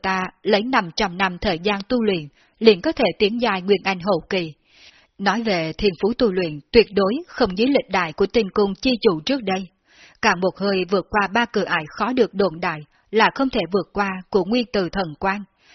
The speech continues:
Nhưng hoàn toàn không nghĩ tới, lúc tối hậu còn gặp phải kết quả như vậy. Vị thượng cổ tu sĩ sáng lập Nguyên Từ Thần Quang này, các bạn là cố ý bố trí cái bẫy này, muốn đem hậu nhân bọn ta vùi lấp. Thật không biết, người này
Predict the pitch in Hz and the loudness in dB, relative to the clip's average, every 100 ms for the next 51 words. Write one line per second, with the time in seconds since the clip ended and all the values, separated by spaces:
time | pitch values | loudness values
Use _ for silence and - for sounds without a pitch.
0 | - - 196 208 185 170 196 165 202 175 | -20 -12 0 2 2 0 -2 0 0 -2
1 | 156 - 170 185 147 185 180 247 - _ | -2 -4 -2 -2 -4 -4 -6 -8 -16 _
2 | _ - 262 330 - 196 240 185 147 - | _ -4 -2 -2 0 0 0 -4 -6 -14
3 | _ - 214 180 202 - 180 - 320 - | _ -2 0 2 -2 -2 -4 0 -2 0
4 | 233 165 170 202 180 165 143 _ _ _ | -2 -2 -2 -4 -4 -8 -8 _ _ _
5 | _ 196 214 175 214 170 208 170 254 233 | _ 0 2 2 0 0 0 0 0 -2
6 | 208 165 - 214 220 269 165 170 208 180 | -4 -4 -2 -2 0 0 0 0 0 2
7 | 202 180 156 202 156 226 208 190 165 147 | 0 -2 -2 -6 -4 -6 -4 -4 -6 -10
8 | _ - - - 247 208 156 175 185 156 | _ -20 -6 -2 0 0 -2 -2 -4 0
9 | 202 185 202 202 202 - 202 - 277 220 | 0 0 0 2 2 2 0 0 0 0
10 | 156 180 160 139 _ _ _ - 208 233 | -2 -4 -6 -10 _ _ _ 4 4 4
11 | 226 185 185 175 175 208 175 170 147 196 | 0 -2 -2 -2 0 0 0 -2 -2 -4
12 | 185 170 180 160 240 302 _ _ - _ | -2 0 0 0 -6 -8 _ _ -20 _
13 | 240 180 - 214 151 180 302 - _ - | -2 -2 -2 -4 -4 -4 -6 -10 _ 0
14 | 214 196 | 2 2